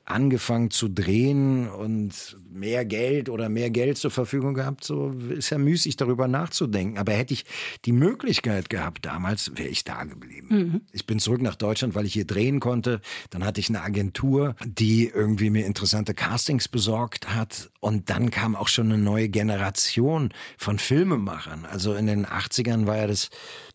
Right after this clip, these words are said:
Speaker 1: deutsche, die deutsche Filmlandschaft auch noch wesentlich langweiliger. Und in
Speaker 2: Ja.
Speaker 1: den neunzigern hast du dann irgendwie eine neue Bewegung gehabt im deutschen Film. Da war's dann auch für mich geil,
Speaker 2: Mhm.
Speaker 1: in Deutschland wieder zu sein und da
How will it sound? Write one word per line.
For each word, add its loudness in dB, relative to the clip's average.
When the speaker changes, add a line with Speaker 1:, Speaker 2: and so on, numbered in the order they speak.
Speaker 1:
deutsche, 2
die 0
deutsche 0
Filmlandschaft 2
auch -2
noch 0
wesentlich 2
langweiliger. 0
Und 0
in 4
Speaker 2:
Ja. 4
Speaker 1:
den 2
neunzigern 2
hast 4
du 0
dann 4
irgendwie 2
eine 4
neue 4
Bewegung 2
gehabt -2
im 2
deutschen 0
Film. 2
Da 2
war's 0
dann -4
auch -8
für -10
mich 0
geil, -6
Speaker 2:
Mhm. 2
Speaker 1:
in -4
Deutschland -6
wieder -6
zu -6
sein -6
und -8
da -2